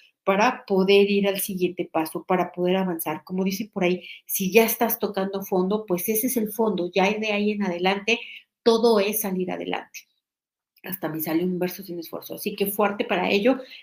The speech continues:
al cien por ciento con potencial infinito, el cien por ciento del tiempo con tiempo infinito. Reiniciar, recalibrar, reprogramar cuerpo, mente, espíritu. Sí, aquí me dicen, "Me ha pasado con amigas, dejando dinero, invitándolas". Sí, vamos a, vamos a ponernos fuertes para ello, porque también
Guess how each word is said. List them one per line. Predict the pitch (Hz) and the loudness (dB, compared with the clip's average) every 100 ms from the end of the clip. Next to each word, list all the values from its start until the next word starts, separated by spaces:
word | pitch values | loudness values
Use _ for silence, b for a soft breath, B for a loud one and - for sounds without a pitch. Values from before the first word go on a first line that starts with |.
| B | B
al | - 180 | 2 2
cien | - 220 208 | 4 4 4
por | 214 220 | 0 -2
ciento | 208 196 214 | 0 -2 -2
con | - | -6
potencial | 208 - 165 - 202 | -8 -10 -8 -2 -2
infinito, | 220 - 185 208 208 208 | -2 -4 -2 0 -2 -2
el | 175 175 | -2 -2
cien | - 202 208 | 0 0 0
por | 214 | -4
ciento | 202 214 196 190 | -4 -4 -4 -6
del | 196 | -8
tiempo | 185 240 240 | -2 -2 -2
con | 226 190 | -4 -4
tiempo | 185 170 | -6 -8
infinito. | 160 185 165 190 - B B B - | -6 -4 -4 -8 -12 B B B 0
Reiniciar, | 185 185 175 - 233 240 | 4 4 0 -2 0 0
recalibrar, | 247 - 180 180 196 | -2 -6 -4 2 2
reprogramar | 240 226 170 165 226 - | 2 -2 -2 0 -2 0
cuerpo, | 185 180 180 | -4 -2 -4
mente, | 180 202 | -4 -6
espíritu. | - 320 320 - | 2 4 4 -2
Sí, | - 277 - B B B | 2 2 2 B B B
aquí | 196 226 | -2 0
me | |
dicen, | 226 185 | 2 2
"Me | 180 | 2
ha | |
pasado | - 190 220 | 2 -2 -2
con | - 180 | -2 -2
amigas, | 165 208 247 208 202 | 0 2 2 2 0
dejando | 185 202 190 | -6 -4 0
dinero, | 180 175 226 214 | 0 0 -2 -2
invitándolas". | 185 - 208 208 196 - | -4 0 0 2 -2 -2
Sí, | 254 262 | -2 0
vamos | 202 226 247 | 0 -2 0
a, | 254 208 B B B | 0 0 B B B
vamos | - 285 | -4 -2
a | 302 | 0
ponernos | 226 202 220 240 | 0 -2 -2 -4
fuertes | - 214 226 | -2 -2 -2
para | 220 196 202 | -4 -2 0
ello, | 208 220 | 0 0
porque | 196 - | -4 -6
también | - 196 190 220 247 | -2 2 2 2 -2